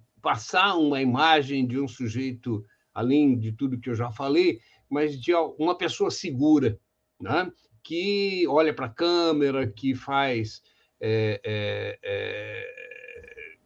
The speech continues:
quase que corteja a entrevistadora,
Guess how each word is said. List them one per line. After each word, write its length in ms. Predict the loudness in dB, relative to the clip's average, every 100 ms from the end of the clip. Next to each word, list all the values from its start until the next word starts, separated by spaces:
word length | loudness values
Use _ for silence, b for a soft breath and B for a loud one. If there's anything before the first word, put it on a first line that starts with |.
| _ _ _ _ -20 2
quase 400 | 10 10 10 2
que 260 | 2 0 4
corteja 1040 | 8 8 8 10 12 12 12 8 8 8
a 160 | 4 4
entrevistadora, 1200 | 4 4 2 2 -2 -2 2 6 6 6 4